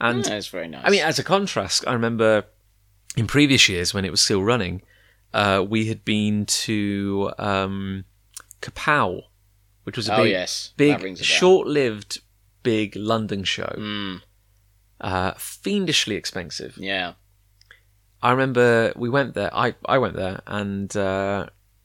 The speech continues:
Speaker 1: I just, you know, you felt like an afterthought.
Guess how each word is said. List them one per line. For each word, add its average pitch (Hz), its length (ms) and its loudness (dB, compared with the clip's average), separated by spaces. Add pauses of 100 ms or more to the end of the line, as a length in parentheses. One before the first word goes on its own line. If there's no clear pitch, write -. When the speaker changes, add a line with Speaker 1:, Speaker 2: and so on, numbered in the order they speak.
(960)
Speaker 1:
I - 100 -14
just, - 320 -4
you 131 140 -4
know, 113 160 2
you 120 200 -6
felt 139 340 4
like 98 640 -8
an 117 100 -6
afterthought. 95 640 -8